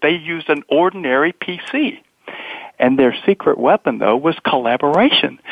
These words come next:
They knew when to rely on their judgment and instinct. They were good enough chess players to do that. And they also knew when to rely on the, on the P C and the computer. And that, to me, was,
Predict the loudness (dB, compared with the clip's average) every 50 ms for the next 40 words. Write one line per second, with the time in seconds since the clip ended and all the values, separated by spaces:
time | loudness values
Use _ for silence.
0 | -10 -10 -10 -10 -10 -6 0 2 4 4 4 4 4 4 4 4 4 4 4 4
1 | 4 2 0 0 0 0 0 -2 -2 -2 0 2 2 2 2 2 4 4 2 2
2 | 2 2 2 4 4 4 2 0 -4 _ -20 -20 _ _ -4 -2 2 2 2 2
3 | 0 -2 -4 -2 -2 0 0 -2 -2 0 0 0 0 0 -4 -6 -8 -6 -4 -4
4 | -4 -4 -2 -2 -2 0 0 0 0 0 0 -2 -4 -4 -2 -4 -4 -2 _ 0
5 | 2 2 0 0 -2 -2 0 2 2 0 0 -2 -8 -20 -20 -10 -6 -4 -2 0
6 | 2 2 4 4 4 2 0 0 -2 -2 0 2 2 2 2 2 2 0 0 0
7 | -2 -4 -2 0 0 2 2 2 2 2 2 2 2 2 2 0 0 0 0 0
8 | 0 0 -2 -8 -14 -18 -18 -18 -18 -8 -4 -2 0 0 0 0 -2 0 -2 -2
9 | 0 2 4 4 4 2 0 -4 -8 -6 -4 -2 0 2 2 2 2 0 -2 -2
10 | 0 2 2 2 2 -2 _ -10 -10 -6 -4 -4 -4 -4 -4 -6 -6